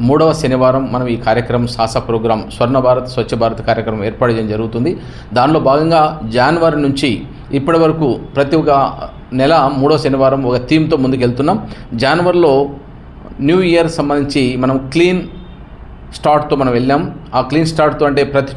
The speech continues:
చోట ఎక్కడైతే ఈ పార్క్స్ కానీ, ఓపెన్ స్పేసెస్ కానీ, టాయిలెట్స్ కానీ, ఆర్టీసీ బస్ స్టాండ్లు కానీ, ఇలాంటి ప్లేసెస్, మార్కెట్ కానీ, ఇలాంటి ప్లేసెస్‌లో ఎక్కడైతే చెత్త ఉన్నట్టు ప్రదేశాలు ఉన్నాయో వాటన్నీ కూడా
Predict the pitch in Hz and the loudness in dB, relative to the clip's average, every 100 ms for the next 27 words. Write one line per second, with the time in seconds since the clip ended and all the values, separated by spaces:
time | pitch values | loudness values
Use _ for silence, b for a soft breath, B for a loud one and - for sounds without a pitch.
0 | 147 143 143 123 143 139 151 147 135 139 | 0 2 0 0 0 2 2 2 0 -2
1 | 135 131 123 127 123 127 123 127 147 120 | 2 2 0 -2 0 2 0 0 0 -2
2 | 127 120 117 117 123 123 120 131 131 123 | -4 -4 -4 -2 0 2 2 2 0 0
3 | 123 127 127 B B B 117 - 147 139 | 0 0 -4 B B B 0 2 0 0
4 | 117 110 147 139 143 120 120 120 131 143 | 0 0 2 2 2 2 0 0 0 0
5 | 135 131 143 139 151 117 127 135 135 117 | 0 -2 -2 -2 0 2 2 0 -4 -2
6 | 123 123 123 B B B 127 151 156 143 | -2 -2 -6 B B B 0 0 0 0
7 | 147 139 147 123 117 143 143 143 - 120 | -2 -2 0 0 2 0 0 0 0 0
8 | - 156 147 131 123 117 131 135 131 120 | 2 2 2 -2 -2 -2 0 2 0 2
9 | 120 120 120 B B B 123 123 135 151 | 2 0 -2 B B B 0 2 0 0
10 | 139 143 123 | 0 0 0